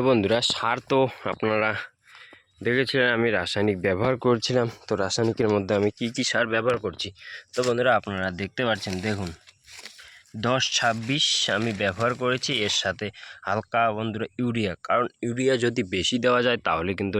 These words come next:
লাউয়ের গাছের গ্রোথটি একটু বেশি হয়ে যায়। তো এই বর্ষাকালে বেশি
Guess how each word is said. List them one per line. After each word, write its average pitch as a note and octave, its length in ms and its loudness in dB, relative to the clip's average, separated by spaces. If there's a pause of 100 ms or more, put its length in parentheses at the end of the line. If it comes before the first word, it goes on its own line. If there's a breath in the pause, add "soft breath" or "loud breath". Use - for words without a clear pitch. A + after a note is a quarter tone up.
(120)
লাউয়ের G#2 340 2
গাছের A2+ 240 0 (100)
গ্রোথটি G2+ 440 0
একটু - 180 -8 (540 loud breath)
বেশি G#2+ 300 2
হয়ে C3+ 200 4
যায়। C3 160 2 (140)
তো G#2+ 80 4 (2000)
এই F#2+ 60 2 (120)
বর্ষাকালে B2 560 0 (160)
বেশি G2+ 220 0